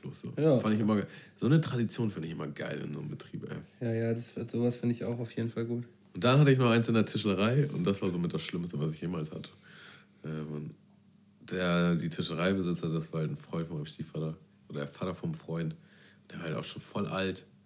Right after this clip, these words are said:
Speaker 1: ne? So Seniormeister. Und ja, ich, ich hab da halt nix, ich durfte da nix machen, so. Im Endeffekt hab ich nur sauber gemacht. Ich, er meinte dann auch irgendwann mal so, ich soll mal draußen irgendwie Laub fegen. Laub haken.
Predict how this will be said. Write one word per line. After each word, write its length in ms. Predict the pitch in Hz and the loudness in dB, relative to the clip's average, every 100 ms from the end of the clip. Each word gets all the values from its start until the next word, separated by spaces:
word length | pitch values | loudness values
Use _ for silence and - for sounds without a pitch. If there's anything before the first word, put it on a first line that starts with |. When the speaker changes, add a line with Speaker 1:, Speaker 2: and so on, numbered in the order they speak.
| _ _ _ _ - - | _ _ _ _ -16 -6
Speaker 1:
ne? 260 | 85 87 - - - | -4 -4 -6 -18 -12
So 140 | 90 | -8
Seniormeister. 1000 | 80 95 92 92 90 87 87 85 82 85 - - - - _ - | -2 0 0 0 2 0 0 -2 -4 -6 -14 -20 -20 -20 _ -12
Und 680 | 82 85 82 82 82 80 - - - - _ _ _ _ _ _ _ _ - _ - - _ _ _ _ - | -4 -2 0 0 -2 -4 -8 -20 -20 -20 _ _ _ _ _ _ _ _ -20 _ -20 -20 _ _ _ _ -10
ja, 320 | 107 107 95 80 53 73 | -4 -2 -2 -4 -6 -10
ich, 80 | 78 - - | -10 -10 -8
ich 60 | |
hab 100 | 98 | -6
da 100 | - | -2
halt 180 | 92 87 | 0 2
nix, 400 | 87 98 - - - - - | 0 -2 -4 -10 -14 -20 -12
ich 140 | - | -6
durfte 260 | - 101 101 | 0 0 2
da 60 | 95 | 2
nix 240 | 107 - | 2 0
machen, 300 | 120 135 85 | 2 2 2
so. 140 | 76 - | -2 -2
Im 120 | 85 | 0
Endeffekt 360 | 95 92 101 92 | 0 2 0 2
hab 100 | 92 | 0
ich 120 | 95 | 2
nur 260 | 113 120 | 4 4
sauber 300 | 104 113 120 | 6 4 4
gemacht. 400 | 95 87 131 147 - | 4 2 0 -2 -6
Ich, 140 | 90 - - - | -8 -10 -10 -4
er 100 | 95 | 2
meinte 220 | 104 101 | 4 4
dann 80 | 98 | 2
auch 100 | 95 | 2
irgendwann 320 | 98 98 95 | 2 2 0
mal 160 | 92 87 | 0 0
so, 100 | 90 | 0
ich 80 | 90 | 0
soll 140 | 92 | -2
mal 120 | 85 | -2
draußen 360 | 80 90 90 95 | -2 -4 -4 -2
irgendwie 220 | 85 85 | -2 0
Laub 260 | 80 98 - | 0 -2 -4
fegen. 300 | 82 78 92 - - - - - - _ - | -2 -2 -6 -14 -20 -20 -20 -20 -20 _ -10
Laub 360 | 76 87 87 85 | -4 -4 -4 -6
haken. 320 | 82 - | -8 -8